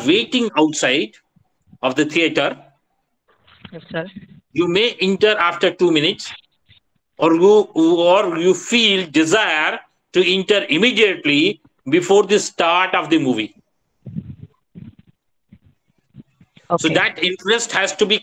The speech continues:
Speaker 1: created by the producer of the movie.
Speaker 2: Yes, sir.
Speaker 1: If the first scene, if the first scene is very interesting or a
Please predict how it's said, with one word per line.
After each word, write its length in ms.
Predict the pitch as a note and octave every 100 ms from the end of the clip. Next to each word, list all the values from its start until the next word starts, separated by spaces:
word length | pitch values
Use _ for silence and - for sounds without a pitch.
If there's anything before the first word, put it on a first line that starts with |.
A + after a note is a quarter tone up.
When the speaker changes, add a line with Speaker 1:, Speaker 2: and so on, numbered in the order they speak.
| -
Speaker 1:
created 480 | E3+ F#3+ - A3+ F#3+
by 100 | F#3+ F#3+
the 60 | G3+ -
producer 400 | D#3+ G3 F#3+ G3+
of 80 | E3
the 80 | E3 C#3
movie. 220 | A2+ G#2 _ _ _ _ _ _ _
Speaker 2:
Yes, 200 | - G#3 -
sir. 120 | D#3 D3+ _ G#4 G#4 - - _ _ _ _ -
Speaker 1:
If 200 | D#3+ E3 F3
the 60 |
first 440 | F#3+ - C4+ C4+ -
scene, 340 | B3 E3 G#2 - _ _ _ _ _ _ _ _ _ _ -
if 120 | D#3
the 80 | F3+
first 360 | - A#3+ A#3+ -
scene 240 | A3+ G#3+
is 180 | G#3+ D#3 A#2+ D3
very 260 | G3 B3
interesting 640 | G#3+ F#3+ G3+ - C#3+ F3 A#3+ _ _ _ _ _ _ _ _
or 140 | D3+ E3+
a 260 | F3 -